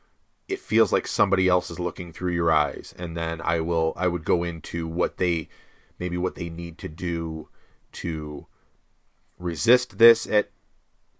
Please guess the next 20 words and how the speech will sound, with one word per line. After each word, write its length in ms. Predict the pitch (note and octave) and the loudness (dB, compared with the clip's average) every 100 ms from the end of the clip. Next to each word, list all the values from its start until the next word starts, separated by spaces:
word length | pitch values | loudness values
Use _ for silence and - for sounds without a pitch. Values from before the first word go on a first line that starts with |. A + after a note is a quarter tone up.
| _ | _
at 140 | A2 G#2 | -2 0
each 240 | G#2+ - | 0 -4
stage 320 | - A2 G#2 | 0 2 2
of 60 | G#2+ | 0
the 100 | G#2 | 0
game, 400 | G#2+ G#2 G#2 G2+ | 2 2 0 -2
or 200 | F#2 F2 | 2 2
what, 260 | F2 F#2+ - - - - - | 4 2 0 -10 -20 -20 -4
if 140 | A2+ | -2
they 140 | - F2 | 0 2
don't 260 | G2 F#2+ | 2 2
resist 360 | F#2+ F#2 G#2 - | 0 2 2 2
it, 120 | F#2 | 0
what 200 | F#2+ F#2 | 0 2
they 140 | F#2 F2 | 2 0
need 280 | F2+ E2+ | -4 -8
to 80 | - | -12
do 580 | E2+ F#2 F2+ F2 E2+ D#2+ - _ - - - _ _ _ _ _ - | -6 -2 0 -2 -4 -8 -16 _ -20 -20 -20 _ _ _ _ _ -14
to 720 | - F#2 E2 D#2+ D2+ D2 - - | -6 -4 -2 -4 -6 -10 -12 -4
obey, 680 | F2+ E2+ E2+ F#2 G#2+ C3 | -4 2 4 4 2 -2